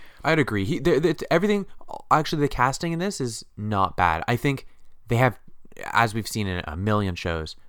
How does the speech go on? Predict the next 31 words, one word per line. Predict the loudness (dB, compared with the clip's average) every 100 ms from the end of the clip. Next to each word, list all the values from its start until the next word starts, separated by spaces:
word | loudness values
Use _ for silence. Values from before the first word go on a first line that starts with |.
| -8
weirdly | 0 2 2 2 -2 -6 _ -20 -20 _ -10 -4
too | 2 4
many | 4 2
cast | 0 0 0 -2
for | -2 0 0
the | -2
plots | 2 2 2 0 0
they | -4
have, | 0 -2 -2
and | -4
they | 0
don't | 0 0
know | 0 0
what | -2 -4
to |
do | -4 -2
with | 0 2
all | 2
of |
them, | 2
so | -2 -2
you | 0
have | 0 -2
to | -6
keep | -6 -2
having | -2 -4
characters | -6 -6 -6 -8
kind | -6
of | -6 -4
wait | -6 -6
behind. | -6 -2 0 -2